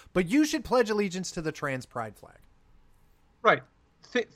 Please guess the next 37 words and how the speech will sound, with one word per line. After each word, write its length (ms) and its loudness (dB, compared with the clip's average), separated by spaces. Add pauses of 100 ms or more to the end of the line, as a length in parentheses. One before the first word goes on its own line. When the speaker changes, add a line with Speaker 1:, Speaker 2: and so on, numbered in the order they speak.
Speaker 2:
think 220 4
about 420 8
her 340 6
and 140 0
how 260 2
much 280 2
she, 400 -6
she 360 0
thinks 380 2
she's 340 -4
going 300 4
to 80 2
get 180 10
a 80 6
big 420 4
pat 280 8
on 140 6
the 60 6
back 440 4
and 80 -2
a 60 -2
bunch 400 2
of 120 0
people 320 4
are 60 4
gonna 240 4
clap 420 6
for 160 -4
her. 200 0
Like, 200 -4
"Oh, 240 12
that's 260 0
so 380 6
clever. 800 4
<laughs> 40 -20
Ha 300 8
ha. 300 8